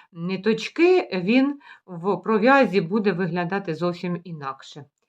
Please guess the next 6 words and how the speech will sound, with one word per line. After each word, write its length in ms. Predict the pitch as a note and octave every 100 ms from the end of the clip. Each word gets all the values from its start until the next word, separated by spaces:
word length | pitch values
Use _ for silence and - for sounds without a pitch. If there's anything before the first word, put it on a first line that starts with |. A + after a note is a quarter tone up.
| _ _ _ _ _ E3
Зараз 440 | D3 E3+ G#3 G#3+
побачимо, 840 | - F3 D3 E3+ G3 G#3 G3+ F#3
що 340 | F3+ - _ D3
в 120 | E3+
нас 300 | F3 F3 -
вийде. 580 | C3 C3+ D#3 C3+ D3